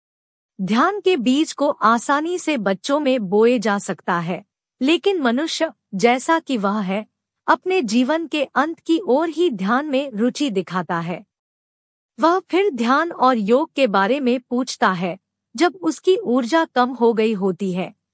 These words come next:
जब सभी प्रगति की संभावनाएं सूख गई होती है, तभी उसे ध्यान और योग के बारे में पूछता है। वह स्वयं को सुधारना चाहता है, जब पानी पहले ही बह चुका है, जब परिणामित होना बहुत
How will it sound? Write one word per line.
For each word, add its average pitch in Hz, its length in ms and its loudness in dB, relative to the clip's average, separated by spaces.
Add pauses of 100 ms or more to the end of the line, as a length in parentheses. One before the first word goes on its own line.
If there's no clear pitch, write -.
(160)
जब 320 200 2
सभी 277 440 0
प्रगति 247 440 0
की 320 200 -2
संभावनाएं 208 840 -2
सूख 302 380 -4
गई 233 220 0
होती 196 380 -2
है, 180 220 -8 (1200)
तभी 311 340 2
उसे 302 340 0
ध्यान 240 420 0
और 247 280 2
योग 233 380 0
के 269 120 2
बारे 208 320 0
में 277 180 -4
पूछता 233 520 -4
है। 170 260 -8 (960)
वह 349 220 2
स्वयं 330 420 -2
को 330 180 0
सुधारना 247 600 0
चाहता 196 400 -2
है, 175 260 -6 (340)
जब 285 160 2 (100)
पानी 302 320 2
पहले 262 400 0
ही 349 260 0
बह 214 240 -2
चुका 175 360 -4
है, 190 240 -6 (360)
जब 339 260 2
परिणामित 302 540 -2
होना 247 260 0
बहुत 233 400 -2